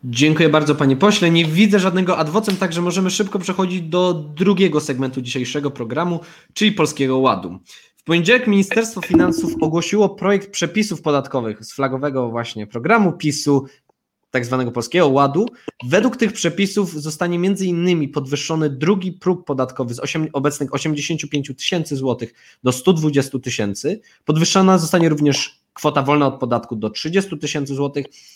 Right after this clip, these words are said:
oraz wprowadzona dziewięcioprocentowa składka zdrowotna, której nie będzie można odliczyć od podatku. Ów projekt podatkowy wzbudza wiele kontrowersji wśród przedsiębiorców, opozycji, ale również w Zjednoczonej Prawicy,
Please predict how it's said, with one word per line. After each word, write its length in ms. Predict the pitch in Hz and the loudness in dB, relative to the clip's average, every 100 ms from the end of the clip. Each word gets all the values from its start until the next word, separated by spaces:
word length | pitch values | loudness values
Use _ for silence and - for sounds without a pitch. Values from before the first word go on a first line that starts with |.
| - - | -8 0
oraz 300 | 220 202 - | 4 2 2
wprowadzona 480 | 170 151 143 147 | 0 2 2 2
dziewięcioprocentowa 840 | 139 151 180 175 151 139 139 127 123 | 2 2 2 2 0 0 -2 -4 -4
składka 340 | - 165 - | -2 -2 -2
zdrowotna, 400 | 131 127 117 165 - - - | -4 -4 -4 -6 -6 -12 -16
której 460 | - 160 170 156 - | -2 4 4 2 2
nie 220 | 135 156 | 4 4
będzie 320 | 151 170 156 | 4 2 2
można 360 | 147 131 135 143 | 2 2 0 -2
odliczyć 400 | 107 113 123 123 | -2 -6 -6 -8
od 140 | 110 | -10
podatku. 420 | - 101 87 _ - - _ _ _ _ _ - - | -8 -8 -8 _ -14 -14 _ _ _ _ _ -10 -4
Ów 140 | 170 | -2
projekt 300 | 180 190 185 | 2 2 2
podatkowy 420 | 165 160 170 151 | -2 0 -2 -4
wzbudza 560 | 139 131 156 151 143 - - _ _ _ - | -6 -6 -4 0 0 0 -12 _ _ _ -12
wiele 300 | 120 165 170 | 0 2 2
kontrowersji 520 | 165 151 139 123 110 | 0 0 -2 -2 -8
wśród 280 | - 107 - | -8 -10 -6
przedsiębiorców, 800 | - - 170 151 135 123 165 - - | -4 -4 -2 -2 -2 -4 -10 -8 -4
opozycji, 520 | 147 170 113 - 147 | -2 -2 -4 -6 -2
ale 200 | 147 151 | 2 2
również 320 | 175 196 185 | 2 0 0
w 40 | |
Zjednoczonej 680 | 156 151 147 147 - 147 135 | -4 -4 -6 -8 -6 -4 -4
Prawicy, 500 | 127 107 95 - 190 | -6 -8 -8 -6 -6